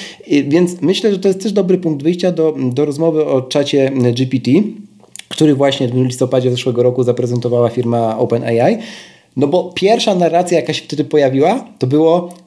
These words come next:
„Stracę robotę, stracę dochód, e, no nie wiem, sztuczna inteligencja za-, zabierze mi życie”. No trochę tak generalizując, ale tak było. To była główna narracja mediów, nie? To pogadajmy o tym, co to w ogóle ten,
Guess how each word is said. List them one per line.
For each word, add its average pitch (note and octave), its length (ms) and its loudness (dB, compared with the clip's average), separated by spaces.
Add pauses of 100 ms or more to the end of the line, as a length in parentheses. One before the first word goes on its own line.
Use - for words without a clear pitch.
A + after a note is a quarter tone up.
„Stracę D#3 440 0
robotę, D#3 600 0
stracę D3+ 420 0
dochód, C#3 480 2 (460)
e, C3 360 0
no D3+ 80 2
nie F#3 180 2
wiem, B2+ 180 2 (140)
sztuczna F3+ 300 -2
inteligencja E3+ 540 0
za-, D#3 180 2
zabierze D3 400 0
mi D3+ 100 0
życie”. B2+ 360 -2 (240)
No D#3 140 0
trochę F#3+ 300 0
tak F3+ 200 -2
generalizując, F3 720 0
ale C3+ 200 0
tak C#3+ 240 -4
było. B2+ 280 0
To - 180 -2
była D#3 200 0
główna E3+ 300 0
narracja D3 440 0
mediów, G#2+ 400 0 (180)
nie? A#2+ 280 0 (600)
To E3+ 80 0
pogadajmy F3+ 540 2
o G#2 100 2
tym, - 340 -10
co G3+ 160 0
to G3 100 0
w D#3+ 60 -2
ogóle D#3 240 2
ten, C#3+ 220 -2